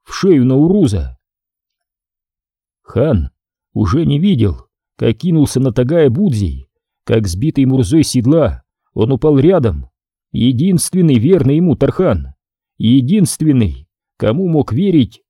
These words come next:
и не верил Наурус. В оцепенении смотрели эмиры, как последняя судорога пробежала по телу хана, как качнулись и затихли метёлки ковыля, среди которых лежал он.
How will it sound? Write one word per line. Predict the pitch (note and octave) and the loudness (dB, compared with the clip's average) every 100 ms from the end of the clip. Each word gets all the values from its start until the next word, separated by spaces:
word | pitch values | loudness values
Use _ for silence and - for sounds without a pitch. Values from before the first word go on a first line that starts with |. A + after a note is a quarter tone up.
| _ - | _ -2
и | A#2+ | 0
не | D#3 C#3 | 2 2
верил | C#3 G#3 D3+ F#2+ | 2 2 2 2
Наурус. | A#2 D#3+ G3 E3+ - - _ _ _ _ _ _ _ _ _ _ _ _ _ _ _ | 0 0 0 0 -2 -10 _ _ _ _ _ _ _ _ _ _ _ _ _ _ _
В | D3+ G2+ | -6 -4
оцепенении | G#2 - A2 A2 C3+ D#3+ A2 | -4 -4 -2 0 0 0 -2
смотрели | - A#2 A2+ D#3+ C#3 B2 | -2 -2 0 2 2 2
эмиры, | C3+ F3 G2+ C2 _ _ _ _ | 2 0 -2 -6 _ _ _ _
как | - G#2+ | -6 -4
последняя | - A2 - E3 C3+ C#3+ | -4 -6 -6 -6 0 0
судорога | - F3+ D#3+ D3+ A#2+ G2 C#2 _ _ _ | 0 -2 0 2 2 0 -4 _ _ _
пробежала | - A#2+ C#3+ C3 F3 D3 | -6 -2 2 2 2 0
по | - B2 | 0 -2
телу | E3+ C#3 | 0 0
хана, | - F3 G#2+ C#2+ - _ _ _ _ _ _ | 0 -2 -2 -4 -12 _ _ _ _ _ _
как | - A2 - | -4 -4 -2
качнулись | A2+ - C3 C#3+ A#2+ | -4 -2 -2 0 0
и | A#2+ | 0
затихли | A2+ - D#3 - B2+ G#2+ - _ _ _ | -2 -2 -4 -2 0 0 -4 _ _ _
метёлки | G#2 A2+ D3 D3+ C3+ | -2 -2 0 0 0
ковыля, | A#2 B2 C3+ F3 G#2+ C#2 _ _ | 0 0 2 2 0 -4 _ _
среди | - - A#2+ C3+ D#3+ | -14 -6 -4 -2 0
которых | D#3 F#3 D3 G2 | 0 0 0 0
лежал | C#3 A#2 F#3+ C#3+ | 0 0 0 0
он. | G2 C2 | -2 -6